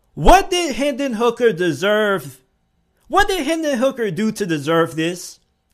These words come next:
Honestly, Hendon Hooker was one of the best quarterbacks in America this year. He's thrown for three thousand one hundred thirty-five passing yards,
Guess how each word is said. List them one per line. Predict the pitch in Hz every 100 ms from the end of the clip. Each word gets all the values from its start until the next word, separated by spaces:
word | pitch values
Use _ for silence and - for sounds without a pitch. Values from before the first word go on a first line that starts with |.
| _
Honestly, | 277 330 247 185 - 110 85 _ _ _ _ _ _ _ _ _ _
Hendon | - 381 381 359
Hooker | 269 277 269 190 170 160 _ _ -
was | 165 262 226
one | 254 247
of | 208
the | 240 226
best | 143 254 294 -
quarterbacks | - 254 226 170 156 147 - - _
in | 233 262
America | 233 247 233 226 175
this | 151 151 151
year. | 139 104 92 - _ _ _ _ _ _ _ _ _ _ _ _
He's | 320 339 339
thrown | 302 285 285
for | 220 196
three | - 262 294
thousand | 254 240 233 208 220
one | 226
hundred | 202 208
thirty-five | 180 175 165 147 127 131
passing | 214 254 240 247 240
yards, | 233 226 226 220 -